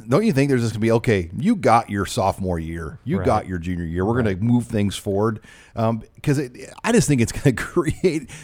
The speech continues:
Speaker 1: uh, it sounds good, like, "Oh, you get a free sophomore year back." I mean, it sounds great, but it's gonna cause a huge mess long term.
Speaker 2: Well, and, like, Wisconsin, I mean, they basically just came out and f-, and said,
Speaker 1: In
Speaker 2: you
Speaker 1: the
Speaker 2: know,
Speaker 1: spring.
Speaker 2: in the spring that, you know, "Guys,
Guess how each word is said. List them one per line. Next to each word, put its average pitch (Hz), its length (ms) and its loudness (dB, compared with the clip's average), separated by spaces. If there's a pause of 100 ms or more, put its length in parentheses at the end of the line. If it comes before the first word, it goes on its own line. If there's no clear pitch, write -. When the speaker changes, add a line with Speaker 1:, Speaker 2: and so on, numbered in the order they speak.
(120)
Speaker 1:
uh, - 200 -6
it 220 100 -4
sounds 233 300 6
good, 143 320 4
like, 92 120 2
"Oh, 220 180 2
you 151 120 0
get 165 160 2
a 117 80 0
free 175 240 0
sophomore 311 500 -2
year 339 200 2
back." - 320 -10
I - 20 -8
mean, 127 160 0
it 143 100 -2
sounds 220 280 -2
great, 104 440 -2
but 120 220 -2 (260)
it's - 140 -6
gonna - 200 -2
cause 117 300 2
a 87 60 -4
huge 143 920 -2
mess 107 440 -2
long 92 280 -4
term. 69 280 -10
Speaker 2:
Well, 196 220 -4
and, 135 140 -2
like, 127 180 0 (160)
Wisconsin, 127 800 -4
I - 20 -8
mean, 95 140 -4
they 110 100 0
basically 117 380 0
just 104 160 -4
came 113 220 -4
out 113 220 -4
and 110 100 -18
f-, - 180 -20
and 95 160 -10
said, 117 380 -2
Speaker 1:
In 98 60 -10
Speaker 2:
you 113 120 0
Speaker 1:
the - 0 -
Speaker 2:
know, 95 60 -4
Speaker 1:
spring. 98 300 0
Speaker 2:
in 113 40 -2
the 110 80 -2
spring 127 480 -2
that, 98 260 -6
you 107 100 -10
know, 110 80 -8
"Guys, 117 560 -4